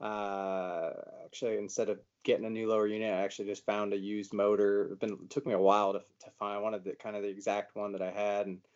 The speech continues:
uh, found that, got that put on there, and it's running right now, but, uh, it's kind of a project. I'm, I'm in the pro-, I'm gonna sell it <laughs> here eventually, but it, uh, it, everything mechanically is working great on it, but it needs, like, new carpet, new seats, and the gel coat's all faded, so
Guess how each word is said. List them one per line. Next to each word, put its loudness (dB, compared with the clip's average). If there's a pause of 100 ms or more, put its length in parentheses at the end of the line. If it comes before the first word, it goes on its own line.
(160)
uh, -4
found 2
that, 4
got -4
that 0
put -4
on 0
there, -2 (100)
and -8
it's -8
running 4
right 2
now, -2
but, -2 (420)
uh, -2
it's -10
kind -4
of 0
a 6
project. 4
I'm, -2
I'm 0
in 0
the -2
pro-, 0
I'm -2
gonna -4
sell 0
it -2
<laughs> -10
here 2
eventually, -2
but -4
it, -4
uh, -4
it, -2
everything -2
mechanically 0
is -6
working 0
great 6
on 2
it, -4
but -4
it -2
needs, -12
like, -2
new -14
carpet, -4
new -16
seats, -6
and -2
the 0
gel 6
coat's 2
all 6
faded, 0
so -4